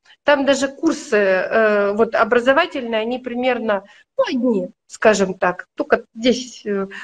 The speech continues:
более конкретно, там более, более философски, скажем. Вот таким вот образом. А у нас было, у меня было очень много,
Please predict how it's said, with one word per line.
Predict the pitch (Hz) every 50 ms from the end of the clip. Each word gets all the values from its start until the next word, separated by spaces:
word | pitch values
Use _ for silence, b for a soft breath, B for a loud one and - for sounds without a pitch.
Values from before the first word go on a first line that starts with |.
| B -
более | - 277 285 262 247 233
конкретно, | 240 277 269 269 302 330 349 339 - - 214 196
там | - - 226 226 220 202 190 196
более, | 185 233 233 214 196 196 185 180 185 185 B B B B B B B B
более | - 226 269 370 381 339 320
философски, | 320 - 277 269 262 254 - - 220 202 202 - - - 190
скажем. | 180 - _ - 208 196 190 185 180 180 B B B B B B
Вот | 240 240 240
таким | 302 - - 294 247
вот | 233 233 240
образом. | 220 214 214 202 214 226 254
А | 302 349
у | 403
нас | 494 494 -
было, | 302 277 349 330 330
у | 311 302 285
меня | 302 330 392 403
было | 285 285 294 294
очень | 302 339 381 - - 320 294 277
много, | 269 285 302 294 269 233 240 226 214